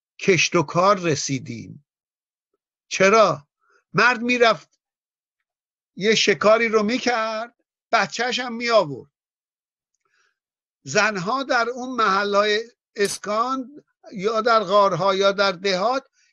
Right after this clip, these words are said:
اینا رو تربیت کردن، بعد به تدریج گیاهان رو اهلی کردن،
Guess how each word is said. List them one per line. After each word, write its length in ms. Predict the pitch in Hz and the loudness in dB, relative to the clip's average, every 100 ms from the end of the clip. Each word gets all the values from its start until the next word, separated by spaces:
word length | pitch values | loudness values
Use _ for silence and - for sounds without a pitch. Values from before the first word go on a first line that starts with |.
| _ | _
اینا 300 | 202 214 233 | -6 -2 2
رو 280 | 262 262 254 _ _ _ - | 4 4 0 _ _ _ -6
تربیت 600 | 208 226 214 240 247 - | -2 -2 2 4 2 2
کردن، 440 | 202 160 175 180 | -2 -2 -6 0
بعد 240 | 247 269 | 0 0
به 180 | 269 254 | 2 0
تدریج 600 | - 226 208 196 254 262 - _ _ - | 0 -4 -4 -4 -6 -6 -10 _ _ -4
گیاهان 500 | 214 233 214 220 247 | 2 4 6 4 4
رو 100 | 277 | 2
اهلی 480 | 247 214 185 196 151 | 4 0 -2 -6 -4
کردن، 640 | 180 165 139 143 110 | -2 -2 -2 -6 -6